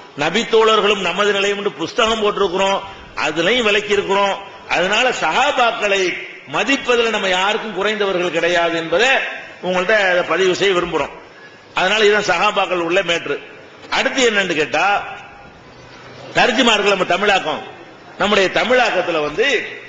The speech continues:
தாவூத் நபியை ரொம்ப கேவலமா எழுதி விட்டார்கள் அப்படின்னு விமர்சனம் பண்ணதா கேள்வி கேட்டவரு சொன்னார். குர்ஆனுடைய தமிழாக்கம் இருக்குல்ல, அதுல வந்து விளக்கம்னு சிலது குறி-, குறிப்பிட்டிருப்போம்.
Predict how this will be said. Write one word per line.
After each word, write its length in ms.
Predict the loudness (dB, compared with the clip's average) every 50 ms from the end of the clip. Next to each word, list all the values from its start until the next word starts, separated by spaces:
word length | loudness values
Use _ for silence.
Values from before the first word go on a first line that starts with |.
| -20 -20 -20 -20 -20 -8 -4
தாவூத் 480 | 0 2 4 4 4 2 2 0 0 0
நபியை 400 | 0 0 0 0 0 0 0 0 -2 -6 -10 -14 -16 -18 -20 -20 -16 -6 -4
ரொம்ப 200 | -2 0 0 -2
கேவலமா 600 | 0 0 2 2 4 4 2 2 2 0 0 0
எழுதி 260 | 0 0 0 0 -2
விட்டார்கள் 640 | 0 0 -2 -2 -2 -2 -2 -2 -2 -2 -2 -4 -4 -6 -12 -16 -20 -20 -20 -20 -14 -6 -4
அப்படின்னு 720 | -4 -2 0 0 0 0 2 0 0 2 2 2 2 0
விமர்சனம் 400 | 0 0 -2 -2 -2 -2 -2 -2
பண்ணதா 400 | -2 -4 -2 0 2 2 2 0
கேள்வி 320 | 0 -2 -2 -2 -2 -2 -2
கேட்டவரு 480 | 0 0 0 2 2 2 2 2 0 -2 -8 -12 -16 -18 -10
சொன்னார். 460 | -2 0 0 0 2 0 -2 -2 -4 -10 -16 -18 -20 -20 -20 -20 -16 -6 -2
குர்ஆனுடைய 420 | 0 0 2 2 2 2 2 2
தமிழாக்கம் 460 | 0 0 0 2 2 2 0 0 -2 -2
இருக்குல்ல, 480 | -2 -2 0 0 0 2 2 0 -2 -4 -8 -14 -16 -18 -16 -6 -2
அதுல 280 | 0 2 2 2 2
வந்து 300 | 2 0 0 0 0 0
விளக்கம்னு 600 | 2 2 2 2 2 0 0 0 0 0 0 -2 -2 0
சிலது 320 | 0 0 0 0 -2 -4
குறி-, 260 | -2 0 0 0 0 0
குறிப்பிட்டிருப்போம். 500 | 0 0 0 -2 -4 -4 -6 -6 -8